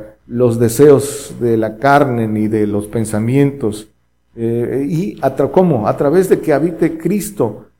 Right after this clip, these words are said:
en nuestros corazones. ¿Cómo habita Cristo en nuestros corazones? A través de la palabra.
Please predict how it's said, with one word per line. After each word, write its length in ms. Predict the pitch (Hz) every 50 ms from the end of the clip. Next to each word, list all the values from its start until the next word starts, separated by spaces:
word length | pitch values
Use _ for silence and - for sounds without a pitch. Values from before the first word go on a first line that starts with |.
| _ _
en 320 | 123 123 117 120 123 123
nuestros 760 | 123 123 120 117 120 - 131 117 113 - - - - - - _ _
corazones. 540 | 135 127 120 110 - 147 143 139 117 - -
¿Cómo 480 | - 170 170 170 165 165 156 - - - - - _ _
habita 480 | 131 127 127 147 156 156 160 - 143 -
Cristo 300 | - 151 160 156 - 147
en 60 | 131
nuestros 260 | 127 117 - 139 127
corazones? 520 | - 139 120 117 104 - 160 165 160 160 147
A 80 | -
través 400 | - 123 120 117 139 165 160 160
de 60 | 165
la 180 | 135 127 - -
palabra. 600 | - 104 113 135 151 165 151 135 117 98 - -